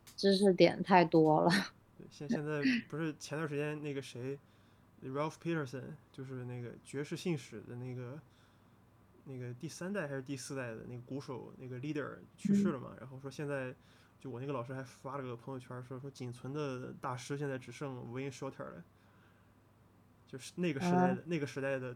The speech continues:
Speaker 2: 祖师爷级别的人物。
Speaker 1: 哦。
Speaker 2: 对。
Speaker 1: 唉，没办法。
Speaker 2: 就是，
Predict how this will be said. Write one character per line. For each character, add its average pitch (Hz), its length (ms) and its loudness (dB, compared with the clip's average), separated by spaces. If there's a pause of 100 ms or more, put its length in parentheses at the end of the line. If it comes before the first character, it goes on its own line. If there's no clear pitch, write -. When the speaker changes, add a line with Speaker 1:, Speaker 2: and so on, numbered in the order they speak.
Speaker 2:
祖 123 140 -8
师 143 140 -4
爷 139 120 2
级 135 140 -4
别 127 140 -2
的 123 100 -6
人 113 140 -8 (100)
物。 113 100 -12 (1800)
Speaker 1:
哦。 185 880 6 (160)
Speaker 2:
对。 123 120 -12 (3500)
Speaker 1:
唉， 247 460 10 (280)
没 208 160 8
办 220 300 12
法。 190 220 2 (1800)
Speaker 2:
就 160 80 -12
是， 151 200 -6